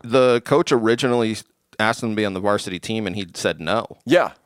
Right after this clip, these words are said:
Speaker 1: Um,
Speaker 2: Mm-hmm.
Speaker 1: which is kinda ridiculous when you think about it, but he said he wanted to play with his friends. That's what he was doing. And then his friends heard. It was just like, "No, you made the varsity
Speaker 2: Yeah,
Speaker 1: team.
Speaker 2: you need
Speaker 1: This
Speaker 2: to
Speaker 1: is
Speaker 2: play for
Speaker 1: awesome."
Speaker 2: them.
Speaker 1: Yeah.
Speaker 2: You're like Adam Banks in D three. Go and
Speaker 1: That's
Speaker 2: do it.
Speaker 1: right.
Speaker 2: Just don't go back.
Speaker 1: It's true.
Speaker 2: Don't go back.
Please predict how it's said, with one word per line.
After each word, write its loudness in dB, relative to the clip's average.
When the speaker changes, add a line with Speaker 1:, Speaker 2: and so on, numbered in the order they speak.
Speaker 1:
Um, -2
Speaker 2:
Mm-hmm. -10
Speaker 1:
which 0
is -6
kinda 2
ridiculous 0
when -6
you -6
think -2
about 2
it, -2
but 0
he -10
said 2
he -2
wanted -2
to -6
play 2
with 0
his -4
friends. -2
That's -4
what -2
he -6
was -4
doing. -4
And -6
then 0
his -4
friends -2
heard. 2
It 0
was -4
just -6
like, -2
"No, 4
you 0
made 2
the 2
varsity 2
Speaker 2:
Yeah, 2
Speaker 1:
team. -6
Speaker 2:
you 0
need 4
Speaker 1:
This 4
Speaker 2:
to 0
Speaker 1:
is -4
Speaker 2:
play 4
for 2
Speaker 1:
awesome." 0
Speaker 2:
them. -20
Speaker 1:
Yeah. 0
Speaker 2:
You're 2
like 4
Adam 2
Banks 0
in -4
D 0
three. 2
Go 2
and 0
Speaker 1:
That's -4
Speaker 2:
do 6
it. 4
Speaker 1:
right. 2
Speaker 2:
Just -4
don't 4
go 4
back. 0
Speaker 1:
It's -10
true. 0
Speaker 2:
Don't -2
go 4
back. 2